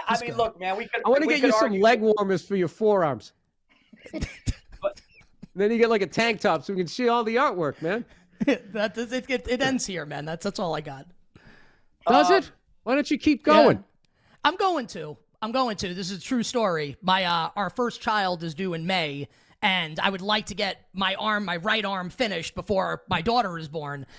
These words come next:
Speaker 2: And my wife is giving me a lot of shit. So I don't know if I'm gonna be able to or not. But my plan is at some point
Speaker 3: What,
Speaker 2: this
Speaker 3: what
Speaker 2: year to
Speaker 3: does
Speaker 2: get
Speaker 3: that
Speaker 2: that
Speaker 3: cost?
Speaker 2: finished.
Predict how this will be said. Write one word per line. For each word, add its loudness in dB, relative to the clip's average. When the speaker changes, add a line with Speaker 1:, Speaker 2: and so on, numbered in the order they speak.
Speaker 2:
And 0
my -2
wife -6
is -12
giving -10
me -14
a -10
lot -10
of -14
shit. -12
So -6
I -6
don't -10
know -8
if -12
I'm -6
gonna -8
be -8
able -10
to -12
or -12
not. -8
But 0
my 4
plan 0
is -6
at -10
some -2
point 0
Speaker 3:
What, 4
Speaker 2:
this -2
Speaker 3:
what 2
Speaker 2:
year 0
to 0
Speaker 3:
does -2
Speaker 2:
get 2
Speaker 3:
that -12
Speaker 2:
that -16
Speaker 3:
cost? 2
Speaker 2:
finished. -6